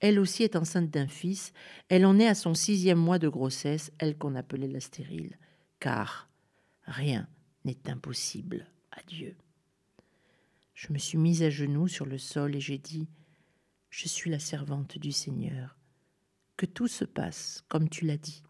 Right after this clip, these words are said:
Alors le messager disparut et la lumière déclina lentement. Après un long silence, Élisabeth demanda, «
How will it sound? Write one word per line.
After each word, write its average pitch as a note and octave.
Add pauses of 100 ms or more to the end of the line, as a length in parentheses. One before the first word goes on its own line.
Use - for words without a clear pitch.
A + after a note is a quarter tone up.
(680)
Alors A3
le F3+
messager E3+
disparut D#3+ (500)
et -
la D3
lumière C#3+ (280)
déclina D#3 (380)
lentement. - (2000)
Après F#3
un E3+
long D#3
silence, C#3+
Élisabeth C#3
demanda, « B2+